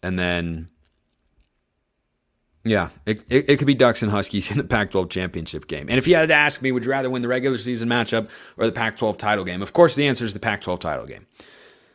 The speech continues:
But gosh, I'd, I'd, <sighs> I'd rather have both. Would rather have both. So,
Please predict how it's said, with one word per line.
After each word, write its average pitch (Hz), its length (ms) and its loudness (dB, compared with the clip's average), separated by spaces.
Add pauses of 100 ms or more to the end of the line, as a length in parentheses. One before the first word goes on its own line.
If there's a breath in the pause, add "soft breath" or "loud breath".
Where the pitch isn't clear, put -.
(1700 soft breath)
But 104 160 0
gosh, 107 420 2
I'd, 92 300 -2
I'd, 95 120 -8 (220)
<sighs> - 160 -6
I'd 82 140 -8
rather 95 220 2
have 80 120 -4
both. - 240 -10 (840 loud breath)
Would 95 140 -2
rather 156 580 6
have 110 500 4 (100)
both. 90 500 -4
So, 110 460 4